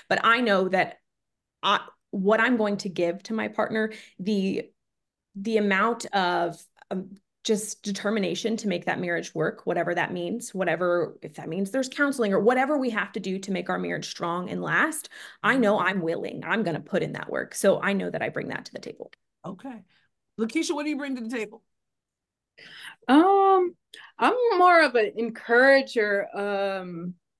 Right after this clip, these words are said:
Speaker 3: and just a supporter, like, to understand, like, we all have our ups and downs. We're all broken. And, you know, some sense we don't have it all together. So I'm just that supporter of, like, "Okay,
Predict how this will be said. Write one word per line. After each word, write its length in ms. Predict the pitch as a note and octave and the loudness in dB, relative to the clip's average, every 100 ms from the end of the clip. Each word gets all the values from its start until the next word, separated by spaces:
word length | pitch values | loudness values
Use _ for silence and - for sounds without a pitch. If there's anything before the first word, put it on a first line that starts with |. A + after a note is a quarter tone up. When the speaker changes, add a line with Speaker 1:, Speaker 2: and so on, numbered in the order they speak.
| _ _ _ - | _ _ _ 4
Speaker 3:
and 320 | B3+ B3 A3+ | 6 6 4
just 240 | A#3+ D4+ G4 | 2 2 2
a 80 | D4+ | 2
supporter, 920 | - B3+ - G#3+ B3+ G#3 F3+ D#3 E3 | 2 0 0 0 2 2 0 0 -2
like, 380 | G#3 A3 G#3 G#3 | 0 2 0 -2
to 220 | A#3+ - | -6 -2
understand, 840 | A#3+ C4 B3+ B3 - B3 A#3+ A3+ G#3+ | -2 0 0 -2 -2 0 0 0 2
like, 240 | G#3 G#3+ | 0 0
we 160 | A#3 - | -6 0
all 360 | F#3 G#3+ G#3+ G#3+ | 2 4 2 0
have 260 | G#3 G3+ | -2 -2
our 160 | G3+ - G3 | -2 -4 -6
ups 240 | G#3 - | -8 -10
and 160 | G3+ F#3+ | -4 0
downs. 640 | F#3+ G3 F#3+ F#3+ F3+ F3+ | 2 2 0 -4 -10 -6
We're 160 | F#3 C#3+ | -2 4
all 320 | F3+ G#3 G3+ | 6 6 4
broken. 840 | F3+ F#3 G#3+ G#3+ - G3+ F#3 F3+ | 2 4 6 6 0 -6 -4 -6
And, 220 | F3+ F#3 - | -8 -12 -10
you 180 | A3 A3+ | -4 2
know, 200 | G#3 F#3+ | 4 2
some 320 | - G#3+ G#3+ | 2 2 2
sense 440 | G#3+ A3+ G#3+ - | 0 2 2 2
we 140 | G#3 G#3 | -2 4
don't 320 | G3+ A3 - D3+ E3+ | 6 4 2 -6 2
have 260 | A#3+ C#4 | 4 6
it 100 | G3+ | 4
all 240 | F3 F3+ F3+ | 4 0 -4
together. 720 | - E3+ F3+ F3 F3 E3+ D#3+ - - - | -12 -8 -4 -4 -2 -2 -4 -12 -20 -4
So 400 | - A3+ G#3+ G#3 | 4 6 8 6
I'm 220 | G3+ A3+ | 2 2
just 300 | C4 C4 - | 2 2 2
that 240 | A3 G#3+ | 0 0
supporter 580 | - F#3 - A3 A3 G#3 | -4 -4 2 4 4 2
of, 220 | F#3 F#3 | 0 -2
like, 320 | F#3 E3+ E3 - | -2 0 0 0
"Okay, 520 | F#3 G3+ F3 D#3 F3 | -4 0 2 0 -4